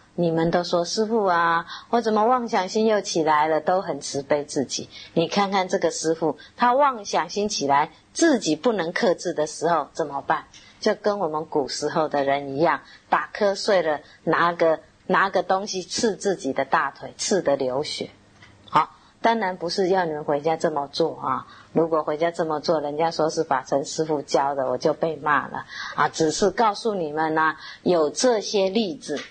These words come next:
为了对治自己的烦恼习气，这样子的来鞭策自己，乃至呢，他抱着石头绕塔，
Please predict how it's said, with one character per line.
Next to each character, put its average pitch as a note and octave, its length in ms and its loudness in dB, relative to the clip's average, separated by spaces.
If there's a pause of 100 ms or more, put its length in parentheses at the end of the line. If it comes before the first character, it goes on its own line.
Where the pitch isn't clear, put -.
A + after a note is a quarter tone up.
(280)
为 C#4+ 200 4
了 A#3 160 4
对 C4 300 2
治 A#3 240 -4
自 A3+ 200 0
己 D#3 200 -4
的 E3 160 2
烦 E3+ 240 0
恼 C#3+ 160 0
习 D3+ 240 -4
气， E3 380 0 (260)
这 C4 160 4
样 A#3 260 -2
子 E3+ 240 0
的 D#3 240 0 (160)
来 D#3+ 180 0
鞭 F#3 340 0
策 F3+ 260 0
自 E3 240 -2
己， C3 280 -6 (240)
乃 E3 300 0
至 A3 220 0
呢， G3 220 0
他 G3 140 0
抱 A#3 320 2
着 F3+ 160 -4
石 F3 300 0
头 D#3+ 240 2
绕 F3 320 0
塔， - 300 -10